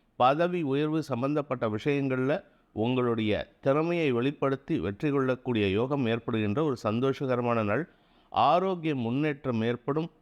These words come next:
உடல் ரீதியான சோர்வுகள் விலகும். அஸ்வினி நட்சத்திரத்தில் பிறந்தவர்களுக்கு இன்று மன நிம்மதியும் சந்தோஷமும் ஏற்படக்கூடிய ஒரு நல்ல நாள். ஆரோக்கியத்தில் இருந்து வந்த சங்கடங்கள் விலகும், உடல் சோர்வு விலகும். ஆனா உடம்புல ஒரு டயர்ட்னஸ் இருக்கும்,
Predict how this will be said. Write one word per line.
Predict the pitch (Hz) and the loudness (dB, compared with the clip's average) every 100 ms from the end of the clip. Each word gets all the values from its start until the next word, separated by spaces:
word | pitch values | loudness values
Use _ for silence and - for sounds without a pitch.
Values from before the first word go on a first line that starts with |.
| - | -6
உடல் | 120 143 165 | 0 2 2
ரீதியான | 151 151 143 139 147 147 - | 2 0 0 0 0 -2 0
சோர்வுகள் | 135 139 127 117 139 | 0 0 0 -2 -2
விலகும். | 104 90 110 107 98 - _ _ _ _ _ _ _ _ _ _ _ _ _ _ _ _ _ _ _ _ _ - | 0 0 0 0 -2 -6 _ _ _ _ _ _ _ _ _ _ _ _ _ _ _ _ _ _ _ _ _ 0
அஸ்வினி | 131 - 196 190 170 | 0 2 0 0 0
நட்சத்திரத்தில் | 151 175 165 147 147 123 | -2 -6 -6 -2 0 0
பிறந்தவர்களுக்கு | 123 139 147 135 131 127 120 - | 0 0 0 0 0 -2 -2 -4
இன்று | 120 120 117 104 | -2 -2 0 0
மன | 98 127 151 | 0 0 0
நிம்மதியும் | 135 135 135 135 156 | 0 0 0 0 -2
சந்தோஷமும் | 160 113 117 139 139 143 147 127 | -2 -2 0 0 0 0 0 0
ஏற்படக்கூடிய | 120 123 131 127 - 113 147 | 0 -2 -2 -2 -2 -2 0
ஒரு | 147 107 | 0 0
நல்ல | 98 113 139 | 0 0 0
நாள். | 110 101 104 - _ _ _ | 0 0 0 -4 _ _ _
ஆரோக்கியத்தில் | - 123 147 147 135 127 - 160 - | 2 4 4 0 0 -4 -2 -4 -4
இருந்து | 120 127 143 143 | -4 -2 0 0
வந்த | 127 117 113 | 0 -2 -4
சங்கடங்கள் | - 113 131 131 135 143 | -2 -2 0 0 0 0
விலகும், | 101 107 123 123 87 | 0 0 0 -2 -4
உடல் | - 113 147 143 | -4 -2 0 0
சோர்வு | - 123 131 139 | 0 0 0 0
விலகும். | 104 120 - 113 - | 0 0 -2 -6 -4
ஆனா | 110 143 | -2 0
உடம்புல | 110 123 151 147 | 2 0 0 0
ஒரு | 113 | 0
டயர்ட்னஸ் | 85 104 127 147 117 | 0 0 0 -2 -2
இருக்கும், | 110 143 139 | -2 0 -4